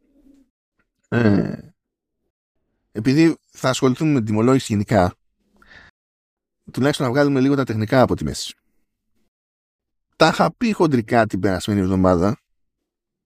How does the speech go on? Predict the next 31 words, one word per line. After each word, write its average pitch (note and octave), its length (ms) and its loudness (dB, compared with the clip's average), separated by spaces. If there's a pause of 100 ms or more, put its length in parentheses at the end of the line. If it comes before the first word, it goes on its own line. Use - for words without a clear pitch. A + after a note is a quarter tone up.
(120)
Τα A#2+ 80 -6
είχα A2+ 180 -4
πει B2+ 120 2
χοντρικά. F2 520 -2 (760)
Αλλά A2+ 1200 -2 (200)
προσπαθούν B2 520 -2
από B2+ 140 -2
εδώ C3 80 0
και B2 60 2
από A#2+ 120 -2
εκεί A#2+ 140 -2
να B2 80 4
αποσαφινιστούν G#2+ 580 -2
λίγο G#2 180 4
παραπάνω G2+ 400 0
τα F#2 100 -6
πράγματα F2+ 480 -4
στις - 180 -6
μέρες F#2 260 -2
που D#2+ 340 -6
περνάνε. F#2 400 0 (1500)
Ε, A#2 480 -2
τουλάχιστον F3 420 -2
σχετικά D#3 340 -4
με F#3 100 0
τις D3 400 0
κάρτες F3 340 -4
micro E3+ 320 0
S - 80 -2
D F#3 140 0
Express. - 460 -2